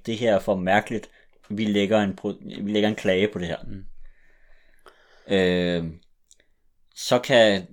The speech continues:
Speaker 1: man kan reelt ikke gøre noget. Altså, der er ingenting at gøre overhovedet. Det eneste, man kan gøre, er at afvise den, fordi at, når, man kan jo ikke, man kan ikke diskvalificere nogen, bare fordi de er gode.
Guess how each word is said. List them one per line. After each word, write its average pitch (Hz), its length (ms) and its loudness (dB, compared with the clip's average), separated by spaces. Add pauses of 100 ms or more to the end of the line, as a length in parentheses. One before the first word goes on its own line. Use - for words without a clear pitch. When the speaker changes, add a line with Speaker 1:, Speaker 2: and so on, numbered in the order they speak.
(520)
Speaker 1:
man 101 180 -6
kan 95 160 -6
reelt 107 260 0
ikke 104 140 -2
gøre 90 260 0
noget. 85 260 -6
Altså, - 140 -14
der 98 60 -4
er 90 100 -4
ingenting 101 460 -4
at 78 80 -10
gøre 85 340 0
overhovedet. 95 640 -2
Det 95 100 -4
eneste, 101 200 -6
man 87 100 -4
kan - 100 -14
gøre, 90 140 -2
er 90 100 -2
at 67 40 -2
afvise 87 400 -6
den, 87 100 -12
fordi 87 200 -10
at, 87 140 -10 (580)
når, 85 200 -6 (140)
man 90 180 -6
kan 95 120 -4
jo 95 40 0
ikke, 90 880 -2
man 82 140 -10
kan 95 60 -6
ikke 101 140 -4
diskvalificere 98 640 -4
nogen, 98 320 -6
bare 90 180 -2
fordi 92 160 -14
de 85 100 -10
er 82 40 -10
gode. 101 400 -2